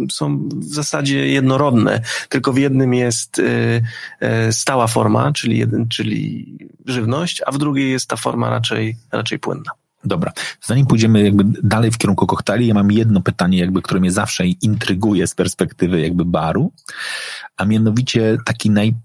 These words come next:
Speaker 2: wydaje się, że najprostszy, a z drugiej strony najbardziej potrzebny, e, składnik każdego drinka, czyli lód.
Speaker 1: Mhm.
Speaker 2: Co zmienia lód w kostce versus kruszony z perspektywy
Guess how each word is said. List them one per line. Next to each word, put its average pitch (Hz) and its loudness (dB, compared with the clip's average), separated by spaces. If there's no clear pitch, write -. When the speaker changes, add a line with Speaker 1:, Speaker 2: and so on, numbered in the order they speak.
Speaker 2:
wydaje 123 2
się, 120 2
że 107 4
najprostszy, 110 2
a 80 0
z 87 -4
drugiej 92 0
strony 95 0
najbardziej 95 0
potrzebny, 87 -2
e, 87 -2
składnik 98 -4
każdego 90 -2
drinka, 90 -2
czyli 87 -4
lód. 85 -4
Speaker 1:
Mhm. 131 -2
Speaker 2:
Co 202 0
zmienia 107 4
lód 110 -2
w - -16
kostce - -2
versus 98 0
kruszony 82 0
z - -12
perspektywy 90 -4